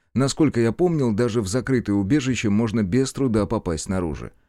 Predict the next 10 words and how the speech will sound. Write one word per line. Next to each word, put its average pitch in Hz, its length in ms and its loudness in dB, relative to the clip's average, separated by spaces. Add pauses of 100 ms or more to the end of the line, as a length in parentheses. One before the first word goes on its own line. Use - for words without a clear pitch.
(160)
Они 101 260 0
специально 113 520 0
создавались 90 540 -2
таким 98 320 0
образом, 107 440 0 (180)
чтобы 113 320 0
спрятавшиеся 95 840 -4
в 82 100 -4
них 120 260 -2
люди 113 380 2